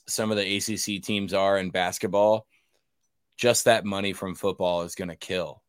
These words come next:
and, and not being able to get it is gonna eliminate their conference. And the worst part is, if you look at the way the A C C is approaching it, they're kinda following in the steps of the Pac-twelve. Like, they have a little bit more financial backing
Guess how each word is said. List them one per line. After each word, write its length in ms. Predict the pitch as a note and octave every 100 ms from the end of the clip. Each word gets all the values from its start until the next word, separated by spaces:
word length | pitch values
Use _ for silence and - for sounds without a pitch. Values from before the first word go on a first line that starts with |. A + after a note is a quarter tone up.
| -
and, 420 | F2+ F#2 F#2 F#2
and 180 | F#2+ F#2
not 200 | G2+ G#2
being 180 | G2+ G2+
able 180 | F#2
to 60 | F2+
get 200 | D#2 F#2
it 140 | G2 F#2+
is 200 | F2 D#2+
gonna 400 | F#2+ F2+ E2+ D2 _ -
eliminate 760 | G2+ G2 A#2 C3+ A2 E2+ D2+ -
their 180 | G2+ F#2
conference. 640 | A2+ A2+ G#2 D#2+ - - _ _ _ _ - _ _ _ _ _ _ _ _ -
And 120 | G#2
the 80 | F#2+
worst 300 | G2 C#3+ -
part 180 | C#3+ A#2+
is, 380 | A2+ C3+ D3+ - _ _ _ _
if 120 | G2 G#2+
you 120 | G2+
look 180 | B2 E3+
at 100 | C3
the 80 |
way 120 | A2+ B2
the 240 | A#2+ G#2+
A 40 |
C 180 | A2+ A#2
C 180 | - A#2+
is 100 | G#2
approaching 500 | G2 - G2+ B2+ B2
it, 200 | C3+ - _ _ _ _ -
they're 120 | G2
kinda 300 | - C3+ D#3
following 460 | - B2+ C#3+ C#3
in 100 | A#2
the 100 | A2
steps 360 | F#2 A#2+ B2+ -
of 40 |
the 80 | F#2+
Pac-twelve. 640 | F#2+ A2+ A2 - A#2+ G#2 E2
Like, 160 | F#2
they 140 | A2+ A#2
have 160 | E3
a 20 |
little 240 | C#3+ A#2+ B2+
bit 180 | A#2 G2+
more 280 | G#2+ A2+
financial 720 | A2 A2+ G2 F#2+ G#2 A#2+ A2+ F#2
backing 600 | F2+ F#2 F#2+ A#2+ C3